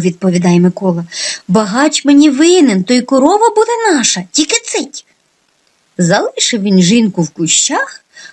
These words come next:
а сам пішов на дорогу. Тихцем підійшов до корови, зняв із рогів мотузку,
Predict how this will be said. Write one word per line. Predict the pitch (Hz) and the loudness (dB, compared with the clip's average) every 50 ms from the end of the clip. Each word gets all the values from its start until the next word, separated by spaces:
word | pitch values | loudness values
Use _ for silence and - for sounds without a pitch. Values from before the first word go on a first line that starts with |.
| _ _ _ | _ _ _
а | - 180 180 175 | -2 0 0 0
сам | 170 170 - 214 233 320 427 453 440 440 427 - | -2 -4 -4 -2 -2 0 0 -2 -4 -6 -10 -2
пішов | - 381 359 - - - 254 277 302 302 294 | -2 0 0 0 0 0 2 2 2 4 4
на | 277 285 277 | 4 2 4
дорогу. | 269 262 254 214 175 165 - _ 175 156 - _ _ _ _ _ _ _ _ _ _ _ _ _ _ _ _ _ - _ _ _ | 2 0 0 0 -2 -4 -6 _ -16 -18 -18 _ _ _ _ _ _ _ _ _ _ _ _ _ _ _ _ _ -20 _ _ _
Тихцем | - 233 254 254 - - - 403 523 554 523 - | -2 0 0 -2 -4 -6 -4 -2 -2 -2 0 0
підійшов | 311 240 190 180 180 185 - 214 208 190 | 0 0 2 0 0 0 0 -2 -4 -2
до | 175 175 170 | -2 -2 -2
корови, | 170 - 196 175 151 143 143 147 170 254 294 - _ _ - - - - - | -2 -2 -4 -2 -2 -4 -6 -6 -6 -6 -10 -10 _ _ -14 -14 -14 -6 -4
зняв | 214 233 233 262 349 523 571 539 403 | -2 0 2 2 4 4 4 4 2
із | 320 254 202 | 2 2 2
рогів | 226 208 240 208 208 226 208 | 0 0 0 0 0 0 2
мотузку, | 185 190 185 175 165 - - 147 143 151 160 - - _ 294 311 | 2 4 2 2 0 -4 -10 -12 -10 -8 -8 -10 -10 _ -12 -12